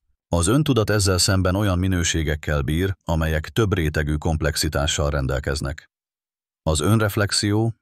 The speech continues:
az érzelmek és a tapasztalatok beépülése az életünkbe, mint különleges vonások, amelyek megkülönböztetnek minket más élőlényektől. A tudat kérdése tehát alapvetően két részre osztható. Egyrészt az öntudat funkcionális aspektusa foglalkoztatja a kutatókat.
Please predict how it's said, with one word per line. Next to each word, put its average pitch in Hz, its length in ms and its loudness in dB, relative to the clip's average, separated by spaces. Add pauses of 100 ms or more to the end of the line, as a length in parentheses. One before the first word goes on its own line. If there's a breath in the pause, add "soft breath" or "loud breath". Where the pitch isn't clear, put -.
az 76 160 -2
érzelmek 92 580 0
és 73 120 0
a 80 60 0
tapasztalatok 76 760 -2
beépülése 76 880 -2
az 82 200 -4
életünkbe, 78 520 -2
mint 76 200 -2
különleges 71 520 -2
vonások, 71 580 -4 (340 loud breath)
amelyek 76 380 -2
megkülönböztetnek 73 920 -2
minket 73 360 -4
más 69 280 -2
élőlényektől. 64 920 -6 (440)
A - 40 -2
tudat 87 320 0
kérdése 67 460 -2
tehát 69 260 -4
alapvetően 73 560 -2
két 76 260 -2
részre 65 320 -4
osztható. - 600 -6 (320)
Egyrészt 95 540 0
az 87 160 0
öntudat 92 480 0
funkcionális 78 720 0
aspektusa 76 600 -2
foglalkoztatja 73 760 -2
a 69 40 -2
kutatókat. 69 720 -4